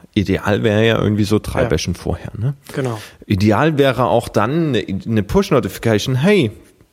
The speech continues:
Speaker 1: Zeug ist leer, hier klicken, bestellen. Das wäre der Idealzustand, ne? Ähm, und damit hast du auf einmal eine Konversation mit Miele.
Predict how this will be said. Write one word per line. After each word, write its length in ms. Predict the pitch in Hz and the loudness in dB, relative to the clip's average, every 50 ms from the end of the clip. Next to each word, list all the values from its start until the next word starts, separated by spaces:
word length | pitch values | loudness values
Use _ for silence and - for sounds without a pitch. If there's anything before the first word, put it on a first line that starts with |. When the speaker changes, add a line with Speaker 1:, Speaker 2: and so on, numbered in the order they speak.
| _ _ _ _ _ _ _ _ _ _ _ _ - | _ _ _ _ _ _ _ _ _ _ _ _ -8
Speaker 1:
Zeug 280 | - - 156 143 139 127 | -2 0 0 0 0 0
ist 100 | 113 - | 0 2
leer, 160 | 104 98 92 | 2 4 2
hier 280 | 92 104 117 120 127 | 2 2 2 2 2
klicken, 420 | - - 135 127 - - 127 131 113 | 2 0 0 0 0 0 -2 -2 -2
bestellen. 420 | - - - 107 95 90 - - - - _ _ _ _ _ _ _ _ _ _ - | -2 -2 0 0 0 0 -2 -6 -12 -18 _ _ _ _ _ _ _ _ _ _ -2
Das 240 | - - 185 - | 0 0 0 2
wäre 160 | 185 180 175 151 | 2 2 2 2
der 160 | - - - | 0 0 0
Idealzustand, 800 | 98 92 85 - - - - - - - - - - 50 - - | 0 0 0 0 0 -2 -4 -4 -6 -10 -8 -6 -6 -6 -2 0
ne? 160 | - 156 175 175 - - - - - - - - - - - - - | 0 0 0 -2 -6 -12 -12 -12 -12 -14 -14 -14 -14 -16 -10 -4 -2
Ähm, 440 | 117 110 107 107 107 110 107 110 107 - - - - - - _ _ _ _ - | 0 0 2 2 2 2 0 -2 -2 -6 -14 -20 -20 -20 -20 _ _ _ _ 0
und 260 | 135 123 120 110 - | 2 2 2 2 2
damit 340 | 131 131 170 196 170 139 147 | 2 2 2 2 2 2 2
hast 200 | 151 131 - 151 | 0 0 0 0
du 20 | |
auf 140 | 117 110 120 | 0 0 0
einmal 200 | 110 120 117 113 | 0 2 2 2
eine 220 | 113 113 113 107 | 2 0 0 0
Konversation 800 | - - 117 104 98 104 98 - 113 117 101 - 160 185 214 196 | 2 2 2 4 4 2 2 2 0 0 0 2 2 2 2 2
mit 100 | 139 95 | 0 2
Miele. 360 | 107 175 214 233 185 104 - | 2 2 2 2 2 0 -2